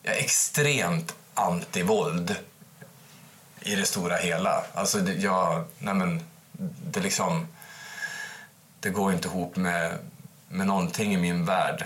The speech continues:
Så att, eh, men det är klart... Hade de satt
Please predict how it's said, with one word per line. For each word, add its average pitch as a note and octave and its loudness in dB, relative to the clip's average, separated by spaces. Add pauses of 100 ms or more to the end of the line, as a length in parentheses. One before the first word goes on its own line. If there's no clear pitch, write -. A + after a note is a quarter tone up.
Så - -2
att, F#2 -4
eh, E2+ 2 (2000)
men G#2 0
det A2+ 4
är C3 2
klart... - 0 (2500)
Hade G#2 0
de G2 2
satt - 0